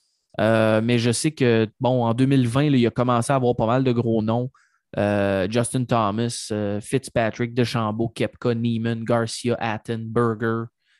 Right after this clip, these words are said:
Ancer, Webb Simpson. Donc, espérons que ça va continuer comme ça parce que c'est vraiment un tournoi qui, euh, moi, que j'apprécie beaucoup, là. Euh, et je pense que les gars aiment ça aussi. Souvent, il y a des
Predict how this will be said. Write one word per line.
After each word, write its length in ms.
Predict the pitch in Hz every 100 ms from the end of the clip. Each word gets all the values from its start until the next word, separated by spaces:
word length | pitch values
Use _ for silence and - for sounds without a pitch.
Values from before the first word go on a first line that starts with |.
| _ 123
Ancer, 480 | 123 113 - 117
Webb 220 | 117 131 123
Simpson. 460 | 120 110 - 123
Donc, 280 | 123 113 107 _ _ _ _ _ _
espérons 320 | 127 - 143 180
que 80 |
ça 60 | 185
va 100 | 151
continuer 380 | 151 135 165 160
comme 180 | 143 120
ça 160 | 202
parce 200 | 185 139
que 40 | -
c'est 120 | 135
vraiment 280 | 127 131 156
un 80 |
tournoi 400 | 139 127 123 139
qui, 340 | 139 - 117 113
euh, 200 | 110 107
moi, 280 | 98 139 151
que 100 | 127
j'apprécie 460 | 120 120 117 -
beaucoup, 340 | 120 107 123 120
là. 120 | 120 _ _ _ _ -
Euh, 440 | 110 104 101 104 95
et 80 |
je 100 | 135 160
pense 200 | 214 -
que 100 | 160
les 160 | 131
gars 140 | 147 -
aiment 160 | 143 123
ça 180 | - 156
aussi. 440 | 123 - 139 139
Souvent, 240 | - 131
il 80 | 135
y 40 | 123
a 40 |
des 140 | 120